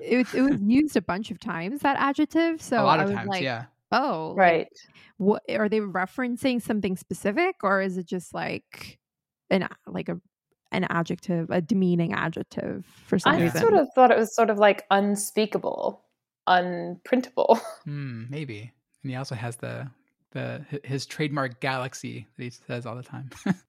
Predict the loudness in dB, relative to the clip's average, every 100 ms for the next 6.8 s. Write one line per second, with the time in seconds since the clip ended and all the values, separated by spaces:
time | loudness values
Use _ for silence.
0 | -2 0 6 6 6 4 2 4 6 6
1 | 4 0 0 2 0 2 6 6 6 4
2 | 4 6 4 4 -2 4 4 6 4 6
3 | 4 2 -2 0 2 0 0 0 0 0
4 | -2 -2 2 2 2 -2 -6 -4 -4 -4
5 | 2 2 8 10 12 10 8 4 0 4
6 | 4 4 0 -2 0 0 -2